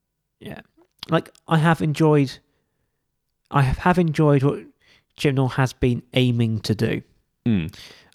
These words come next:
Speaker 1: I don't think he's done it well, but I like where he's wanted to go.
Speaker 2: So the question is, when we see the target next week, last episode of Flux, and I know you asked me this, so I might as well ask you this back.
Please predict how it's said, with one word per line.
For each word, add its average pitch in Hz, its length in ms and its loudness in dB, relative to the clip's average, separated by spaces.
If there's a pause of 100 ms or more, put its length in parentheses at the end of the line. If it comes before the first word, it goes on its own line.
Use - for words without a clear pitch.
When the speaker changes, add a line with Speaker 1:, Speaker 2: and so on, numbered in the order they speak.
Speaker 1:
I 143 80 2
don't 135 220 0
think 135 140 -6
he's 127 140 -2
done 151 240 -2
it - 100 -6
well, 117 180 0
but - 220 -14
I - 40 -4
like 113 360 0 (840)
where 117 220 -4
he's 110 260 -2
wanted 107 440 -6
to - 80 -4
go. 202 220 -10 (160)
Speaker 2:
So - 100 -14
the 123 60 -4
question 131 480 -2
is, 80 520 -4 (580)
when 123 320 0
we 127 100 2
see 113 260 0
the 90 80 -6
target 87 600 -2
next 92 320 -6
week, 85 280 -6
last 95 220 -4
episode 85 260 -8
of 80 60 -12
Flux, - 460 -6 (400)
and 120 120 0
I 110 60 4
know 117 80 4
you 104 300 2
asked 98 240 0
me 80 80 -10
this, 76 200 -8
so 92 80 -2
I 90 40 0
might 95 160 2
as 90 80 0
well 85 120 0
ask 85 200 -2
you 87 80 -4
this 82 100 -6
back. 76 440 -4